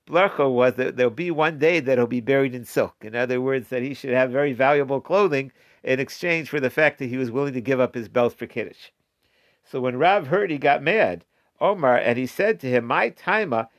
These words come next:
he said, he got such a, when I gave him that bracha, ki brakticha, he should have said, "And you too should have the bracha." Rashi points out, we never know when a bracha comes true.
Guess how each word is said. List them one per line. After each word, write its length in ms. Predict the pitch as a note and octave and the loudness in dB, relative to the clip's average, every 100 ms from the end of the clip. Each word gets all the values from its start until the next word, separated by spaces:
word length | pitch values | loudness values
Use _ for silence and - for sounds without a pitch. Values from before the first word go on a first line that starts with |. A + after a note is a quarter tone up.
| _ _ | _ _
he 180 | C#3 C3+ | -14 -10
said, 320 | - G3 E3 | 0 2 2
he 180 | C#3+ G3 | -2 -2
got 260 | G#3+ F#3 | 0 0
such 240 | - F#3 E3+ | -2 -2 -4
a, 60 | |
when 300 | C3+ - C#3 | -4 -2 2
I 100 | E3 | 2
gave 320 | G3+ F#3+ G#3+ E3+ | 2 0 0 0
him 60 | |
that 220 | E3 D#3 | 0 0
bracha, 500 | - G3+ A3 B2 B2+ | 2 0 2 2 0
ki 160 | - G3 | -2 -10
brakticha, 840 | E3+ E3+ C3+ - A#3+ - A#2+ B2 - _ _ | 0 2 2 -4 -12 -4 -2 -2 -4 _ _
he 120 | D3+ | -14
should 240 | C#3 G3 F#3+ | -8 -6 -6
have 120 | C#3 | -4
said, 480 | - F#3+ D3 B2+ - _ _ _ B2+ | 2 4 4 2 -8 _ _ _ 0
"And 180 | C3 | 0
you 160 | C#3+ F#3+ | -2 -8
too 260 | - F#3+ F3 | -6 -4 -4
should 220 | - A#2 | -4 0
have 220 | B2 G#2 | 0 2
the 80 | G#2+ | 0
bracha." 460 | A2+ G#2 - B1 _ _ _ _ _ _ _ _ | 0 -2 -4 -16 _ _ _ _ _ _ _ _
Rashi 380 | F3 B3 A#3+ G#3+ | -4 -2 -2 -8
points 360 | - F#3 D3+ F3+ | -8 -8 -2 2
out, 280 | D#3+ C#3+ - _ - | 4 2 -4 _ -12
we 120 | D#3+ | -2
never 300 | G#3 A#3 G3+ | 0 2 0
know 240 | F3+ F3+ | 2 4
when 140 | E3 C#3 | 4 0
a 80 | |
bracha 360 | A#2 D#3+ C#3+ C#3 | 2 2 2 -2
comes 300 | - C3+ - | -2 -4 -6
true. 400 | - C#3 G2 | -6 -2 -2